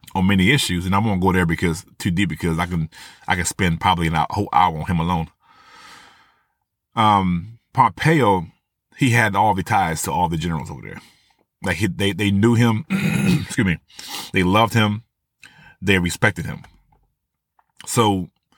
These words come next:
Trump kept him around or actually appointed him after, uh, Tillerson, uh, Rex Tillerson, uh, Tillerson quit. Well, he got fired, actually. He got fired. But, um, because he knew that, that Trump knew that,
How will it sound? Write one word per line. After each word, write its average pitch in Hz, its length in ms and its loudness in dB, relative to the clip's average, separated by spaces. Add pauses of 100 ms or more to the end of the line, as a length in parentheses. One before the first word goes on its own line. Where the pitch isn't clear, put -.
(260)
Trump - 320 -2 (600)
kept 135 220 -2
him 123 60 0
around 95 460 0
or 101 140 0
actually 107 260 0
appointed 110 420 -4
him 76 260 -6 (460)
after, 101 460 0 (440)
uh, 92 200 -2
Tillerson, 104 640 0
uh, 95 160 -2
Rex 104 260 0
Tillerson, 101 420 0
uh, 92 80 -6
Tillerson 92 500 -2
quit. - 380 -2
Well, 92 160 2
he 104 60 2
got 90 180 -2
fired, 80 300 0
actually. - 340 -10 (1400)
He 104 60 -4
got 87 160 -4
fired. 76 340 -6 (1900)
But, 110 200 2
um, 98 480 2 (260)
because 120 280 0
he 120 100 0
knew 107 180 2
that, 95 300 2
that 98 160 -2
Trump 117 220 -4
knew 107 140 -2
that, 95 240 -2